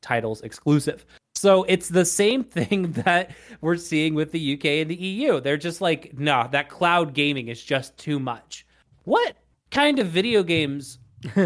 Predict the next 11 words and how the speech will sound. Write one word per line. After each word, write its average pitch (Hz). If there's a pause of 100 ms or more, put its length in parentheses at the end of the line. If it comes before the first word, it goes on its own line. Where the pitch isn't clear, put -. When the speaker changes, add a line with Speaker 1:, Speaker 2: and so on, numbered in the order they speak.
(140)
Speaker 1:
are 196
these 180
people 226
in 147
power 202
playing? 139
Like, 139
uh, 180 (140)
are 165
they 190
just 190